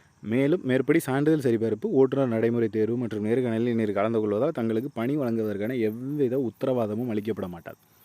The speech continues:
So, இது எல்லாமே பணி வழங்குறதுக்கான எந்த ஒரு உத்தரவாதமும் கிடையாது. இதெல்லாம் முடிச்சு ஃபைனல் செலெக்ஷன் லிஸ்ட் அப்படின்றது கொடுப்பாங்க. அதுதான் வந்து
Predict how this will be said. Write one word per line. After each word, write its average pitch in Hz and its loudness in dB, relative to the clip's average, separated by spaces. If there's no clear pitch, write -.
So, 131 -2
இது 131 6
எல்லாமே 180 8
பணி 147 4
வழங்குறதுக்கான 120 4
எந்த 110 2
ஒரு 113 4
உத்தரவாதமும் 120 0
கிடையாது. 104 -4
இதெல்லாம் 113 -4
முடிச்சு 135 -2
ஃபைனல் 110 0
செலெக்ஷன் 104 -4
லிஸ்ட் 104 -4
அப்படின்றது 95 -4
கொடுப்பாங்க. 104 -6
அதுதான் 156 6
வந்து 139 4